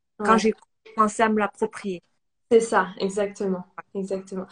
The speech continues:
Speaker 2: Oui, parce que ça n'empêche pas que le travail de ton coach était, euh, quand même de qualité.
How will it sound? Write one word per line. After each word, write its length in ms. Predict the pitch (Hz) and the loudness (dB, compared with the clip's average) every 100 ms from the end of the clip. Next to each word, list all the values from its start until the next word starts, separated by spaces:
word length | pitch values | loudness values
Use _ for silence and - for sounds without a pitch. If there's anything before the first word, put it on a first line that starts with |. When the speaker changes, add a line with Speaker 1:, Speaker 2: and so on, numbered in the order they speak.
| - | -6
Speaker 2:
Oui, 140 | 302 349 | 4 6
parce 180 | 269 247 | 6 4
que 100 | 247 | 2
ça 160 | 240 | 2
n'empêche 360 | 220 208 214 202 | 2 2 0 0
pas 120 | 247 | 0
que 120 | 247 | 0
le 80 | 220 | 0
travail 360 | 196 208 208 202 | 0 -2 0 0
de 100 | 190 | -2
ton 200 | 185 196 | -4 -6
coach 300 | 196 240 - | -2 -4 -2
était, 320 | 185 - 202 | -4 0 2
euh, 80 | 185 | 2
quand 120 | 185 | 0
même 200 | 196 202 | -4 -4
de 80 | 202 | -10
qualité. 560 | 208 208 220 240 302 | -6 -6 -6 -4 -4